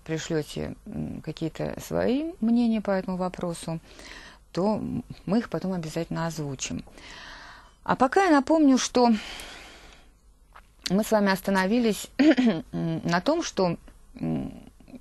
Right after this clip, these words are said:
столицы Великой Империи стали сдаваться без боя на милость победителя. <laughs> И вот, собственно, э, вот этот процесс эллинизма, э, такого непосредственного слияния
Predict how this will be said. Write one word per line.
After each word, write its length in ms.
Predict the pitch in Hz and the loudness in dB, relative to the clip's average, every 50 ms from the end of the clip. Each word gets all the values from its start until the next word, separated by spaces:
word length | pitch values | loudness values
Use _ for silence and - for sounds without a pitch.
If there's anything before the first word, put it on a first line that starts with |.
| - - - - - - - - | -20 -20 -20 -20 -20 -18 -16 -4
столицы 460 | - - 175 185 233 247 - - 190 | 2 4 4 4 4 4 2 0 0
Великой 300 | 196 190 196 - - 185 | 2 0 0 0 0 -2
Империи 360 | 190 - 294 302 294 240 226 - - - - - - - - - - - | 0 2 2 2 2 2 0 -2 -6 -14 -14 -12 -14 -14 -14 -16 -18 -8
стали 260 | - - 208 220 220 | 0 2 2 2 4
сдаваться 720 | 202 180 196 185 208 220 214 - - 202 185 180 - - - - - - - - | 4 2 4 4 4 2 2 2 0 0 0 0 0 -4 -6 -12 -20 -20 -12 -6
без 300 | - 160 160 214 208 202 | -4 -2 0 0 2 2
боя 280 | 196 196 214 196 165 | 2 2 2 2 2
на 120 | 151 156 156 | 0 0 0
милость 320 | 160 160 156 147 - - | 0 -2 -2 -4 -4 -6
победителя. 720 | - 160 160 180 185 208 277 311 - - 226 190 175 160 | -4 -4 -2 0 0 0 0 0 0 0 0 2 2 2
<laughs> 20 | 151 | 2
И 100 | - 170 - - 175 180 | 0 -4 -6 -6 -2 0
вот, 120 | 208 175 - | 0 0 0
собственно, 500 | - 196 180 - - - 180 180 175 - - - - - - - - - - | 0 -2 -2 -4 -4 -4 -2 -2 -2 -4 -8 -12 -12 -12 -12 -14 -14 -12 -8
э, 240 | - - - - - | -6 -4 -4 -2 -4
вот 140 | - 156 - | -4 -4 -4
этот 180 | 175 170 165 | -2 -4 -4
процесс 500 | - - 180 185 180 - - 180 170 - | -2 0 2 2 2 0 -2 -4 -2 -2
эллинизма, 560 | 185 180 180 208 254 349 320 254 214 180 165 - - - - - - - - | -2 0 0 2 2 2 2 0 0 0 -2 -4 -8 -14 -16 -18 -18 -10 -6
э, 140 | - 143 143 | -6 -4 -4
такого 300 | - 156 - 175 170 160 | -4 -2 0 0 0 2
непосредственного 720 | 165 175 - 208 208 - 202 214 196 180 - - 156 147 | 2 2 2 0 0 2 2 0 0 0 -2 -6 -6 -6
слияния 640 | - 170 165 175 190 208 233 226 220 196 175 175 | -4 -2 -2 0 2 2 2 2 0 0 -2 -4